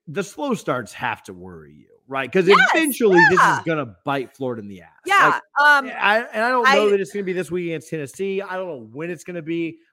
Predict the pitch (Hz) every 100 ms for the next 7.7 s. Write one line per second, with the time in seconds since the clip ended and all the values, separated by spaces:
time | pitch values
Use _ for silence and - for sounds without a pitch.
0 | _ 175 175 185 254 285 247 185 156 135
1 | 151 151 151 - 135 120 202 190 139 120
2 | 117 110 107 _ _ _ - - 262 254
3 | 240 190 165 135 - 147 330 294 220 -
4 | 294 311 269 - 339 - 285 311 262 220
5 | 220 196 165 202 190 170 165 156 143 143
6 | 113 147 147 135 131 135 127 _ _ _
7 | 156 - 165 139 117 131